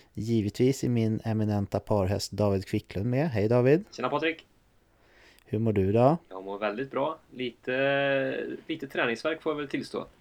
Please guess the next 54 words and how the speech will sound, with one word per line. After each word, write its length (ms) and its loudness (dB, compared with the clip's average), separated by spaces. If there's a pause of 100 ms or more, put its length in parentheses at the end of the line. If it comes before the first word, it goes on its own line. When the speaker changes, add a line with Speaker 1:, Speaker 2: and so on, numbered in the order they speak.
Speaker 2:
Efter 240 -8
att 40 0
ha 40 -4
spelat, 420 -4
eh, 340 -4
många 320 -4 (160)
tuffa 320 -6
innebandymatcher 580 -6
här 180 -4 (300)
under 140 -6
gårdagen, 400 -4
så 100 -6
Speaker 1:
Skryt, 800 4
skryt, 220 -2
Speaker 2:
Ja, 200 4
eller 120 2
hur, 280 0
eller 120 -2
hur, 300 0
Speaker 1:
skryt. 60 -2 (100)
Speaker 2:
eller 100 0
hur? 80 -8 (200)
Och 60 0
sen 120 8
var 80 6
jag 60 4
uppe 100 0
och 60 4
sprang 260 6
en 80 0
mil 180 2
i 40 -2
morse. 260 -6 (200)
<laughs> 180 -6
Nej, 200 0
det 60 -4
var 80 -2
jag 80 -4
faktiskt 180 -12
inte. 180 -14 (520)
Eh, 440 -12
men, 340 0
eh, 720 -2
jo, 360 2
vi 320 -2
vann 240 -2
en 140 -4
delfinal 720 -2
i 60 -4
Korp 380 0
S 320 -8
M 80 -4
här 140 0
igår. 300 -4